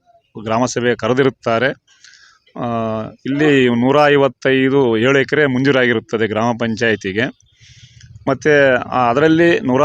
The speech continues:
ಐವತ್ತೈದು ನಿವೇಶನಗಳು ಬಂದಿರುತ್ತವೆಂದು ನಮ್ಮ ಪಿ ಡಿ ಒ ಅಧಿಕಾರಿಗಳು ತಿಳಿಸಿದ್ದಾರೆ. ನಾವು ಗ್ರಾಮ ಪಂಚಾಯತಿ ಅವ್ರನ್ನ ಕೇಳ್ಕೊಳ್ಳೋದು ಇಷ್ಟೇ, ಆ, ಒಂದು ಸೂಕ್ತವಾದ ಫಲಾನುಭವಿಗಳನ್ನು, ಯಾರು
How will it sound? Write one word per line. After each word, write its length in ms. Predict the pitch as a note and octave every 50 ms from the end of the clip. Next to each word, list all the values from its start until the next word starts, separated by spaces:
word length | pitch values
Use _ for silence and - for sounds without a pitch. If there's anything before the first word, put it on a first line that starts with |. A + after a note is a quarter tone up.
| D3 D3
ಐವತ್ತೈದು 760 | D3+ D3+ D3 C#3+ B2 _ - C#3+ C3+ C#3 C#3 C#3 C#3+ C#3 C3
ನಿವೇಶನಗಳು 680 | B2+ B2 C3+ C#3+ D3+ C#3+ D#3 C#3+ C#3+ C#3 C#3 C3+ B2+
ಬಂದಿರುತ್ತವೆಂದು 1000 | A2+ A#2+ A#2+ B2+ B2+ B2 B2 - C3 B2 B2 B2 C3 D3 D#3+ D#3 C#3 B2 A2+ G#2+ G2 F#2 F#2 - - _ - A#3
ನಮ್ಮ 380 | B2 A#2 A#2+ A#2 A#2 A#2 A2+ A2
ಪಿ 160 | G#2 - B2+
ಡಿ 60 | B2+
ಒ 120 | C3 B2+ B2
ಅಧಿಕಾರಿಗಳು 720 | A#2+ A#2+ A#2+ - A#2+ A2+ A#2 A#2 C#3 C#3+ B2 A2+ G#2+ G2+ G2+
ತಿಳಿಸಿದ್ದಾರೆ. 680 | - A#2+ B2 A#2+ C3 G#2+ G#2 G#2+ B2 E3 - _ _ _ _ - - - - - - - - - -
ನಾವು 540 | C#3 C#3 D3+ D#3+ D#3+ D#3+ D#3 C#3+ C3+ B2+ A#2
ಗ್ರಾಮ 240 | G#2+ G#2+ A#2+ C3 D3
ಪಂಚಾಯತಿ 440 | C#3 D3+ D3 C3+ D3+ C#3+ C#3 C3 C#3+
ಅವ್ರನ್ನ 280 | C3+ C3+ C3 C3+ C#3+ C3+
ಕೇಳ್ಕೊಳ್ಳೋದು 460 | - C3+ C3 C3 - C3+ C3+ B2+ A#2+
ಇಷ್ಟೇ, 420 | B2 B2 - - C3+ C3 D3 - - - - - _ _ _ - _ _ _ _ - A#4+ - - G#4 _ _ - - -
ಆ, 240 | C#3 C#3 C#3 C3+ C3+
ಒಂದು 360 | C3+ C3+ C3+ C3+ C3 B2+ A#2+
ಸೂಕ್ತವಾದ 680 | - - E3+ D#3 - - D#3+ D3+ D3+ D3 C#3+ C#3 C3+
ಫಲಾನುಭವಿಗಳನ್ನು, 920 | A#2 - B2 A#2+ C3 C#3+ D3 D3 C#3+ C#3 C3+ B2+ B2 B2+ B2 A#2 A2 G#2+
ಯಾರು 480 | G#2 G#2 A2 B2+ D3 D3+ D#3 D3+ D3